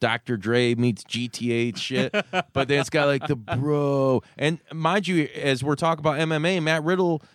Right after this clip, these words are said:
Speaker 1: was another legit U F C dude. Was on, like, a five-win fucking streak in the U F C till he popped for marijuana.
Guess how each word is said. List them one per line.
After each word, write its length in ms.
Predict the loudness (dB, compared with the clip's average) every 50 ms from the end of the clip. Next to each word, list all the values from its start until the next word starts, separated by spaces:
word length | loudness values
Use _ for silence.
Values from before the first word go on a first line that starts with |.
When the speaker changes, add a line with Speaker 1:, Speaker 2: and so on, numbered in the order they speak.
| _ _ -4
Speaker 1:
was 200 | 0 0 2 2
another 360 | 2 2 2 2 2 2 0
legit 540 | 2 2 0 0 0 0 0 0 0 0 -2 -4
U 200 | -2 0 2 0
F 100 | 0 -2
C 240 | -4 -4 -4 -2 0
dude. 300 | 0 0 0 -2 -4 -6
Was 200 | -4 -2 0 2
on, 140 | 2 2 2
like, 220 | 2 2 0 0
a 60 | -4
five-win 800 | -8 -6 -2 -2 0 2 2 0 0 0 -2 0 0 0 -2 -2 -4 _ _ _ _ _ _
fucking 320 | -2 -2 -2 -2 -2 -6
streak 340 | -6 -2 -2 -2 -2 0 -2
in 60 | -2
the 80 | -2 0
U 140 | 2 2 0
F 100 | 0 -2
C 220 | -4 -4 -4 -4
till 160 | -2 0 0
he 80 | 0 0
popped 340 | 2 0 0 0 0 -4 -4
for 140 | -4 -4
marijuana. 640 | 0 0 2 2 4 4 4 4 2 2 0 0 -4